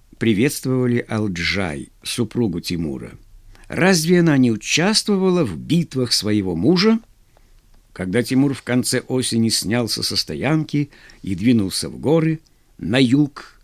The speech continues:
для встречи с Хусейном, они поехали вместе с ним. Дорога была не для слабых. Пятьсот миль она петляла среди гор,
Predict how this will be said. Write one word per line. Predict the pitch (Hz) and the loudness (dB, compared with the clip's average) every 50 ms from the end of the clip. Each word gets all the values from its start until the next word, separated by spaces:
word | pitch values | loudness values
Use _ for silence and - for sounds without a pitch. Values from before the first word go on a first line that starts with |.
| _ | _
для | - 90 110 127 | -6 -2 -2 0
встречи | 123 - - - 110 127 117 - - | 0 -2 -4 0 0 0 0 0 -2
с | 120 - - | -2 -4 -2
Хусейном, | - 110 104 - - 113 110 110 104 104 101 98 101 - _ _ _ _ _ _ - _ _ _ _ | -4 -4 -4 -2 -2 0 0 0 0 0 -2 -4 -6 -8 _ _ _ _ _ _ -20 _ _ _ _
они | - 131 156 185 202 190 | 0 2 4 4 4 4
поехали | - 160 151 156 143 139 131 123 120 | 2 2 2 2 0 0 0 -2 -2
вместе | 82 67 71 95 117 113 - - 104 | -2 -2 -2 -2 -2 -2 -4 -6 -4
с | 98 - - - | -4 -4 -4 -4
ним. | 67 71 65 - 85 - - - _ - - _ _ _ _ _ _ _ _ _ _ _ _ _ _ _ _ _ | -6 -8 -8 -10 -12 -16 -20 -20 _ -20 -20 _ _ _ _ _ _ _ _ _ _ _ _ _ _ _ _ _
Дорога | - 160 143 147 151 147 151 170 190 185 190 | -8 0 2 4 4 4 4 4 4 2 2
была | 180 185 190 190 196 196 | 4 4 4 4 4 4
не | 180 156 160 170 | 4 4 4 4
для | 160 160 160 165 | 4 2 0 0
слабых. | 156 - - 113 135 139 131 101 120 123 - - - _ _ _ _ _ - _ _ _ _ _ _ | 0 0 -2 -2 -2 -4 -4 -6 -8 -12 -14 -18 -20 _ _ _ _ _ -20 _ _ _ _ _ _
Пятьсот | - - 294 - - - - 269 180 165 160 - - | 4 4 4 6 4 -2 -2 0 0 -2 -2 -4 -6
миль | 90 90 113 170 202 180 127 78 - - _ - - _ _ _ _ _ _ _ | -2 2 4 4 4 4 2 0 -4 -8 _ -20 -20 _ _ _ _ _ _ _
она | - - - 92 110 113 | -12 -8 -4 -2 -2 0
петляла | 117 127 123 123 127 135 143 139 131 | 0 -2 -2 -2 -2 -2 -2 0 -2
среди | 127 - - 117 113 92 110 104 | -4 -4 -2 -2 -2 0 0 -2
гор, | 87 92 131 180 170 - - - | 0 0 0 0 -2 -4 -6 -12